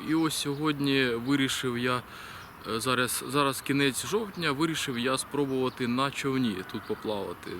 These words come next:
Ну, більше двох років я вже тут на човні не плавав. І ось останні рибалки з берега показали, що,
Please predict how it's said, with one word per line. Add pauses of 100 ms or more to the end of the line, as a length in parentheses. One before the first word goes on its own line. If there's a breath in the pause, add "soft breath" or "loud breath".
(320)
Ну,
більше
двох
років
я
вже
тут
на
човні
не
плавав. (520 loud breath)
І
ось
останні (320 loud breath)
рибалки
з
берега
показали,
що,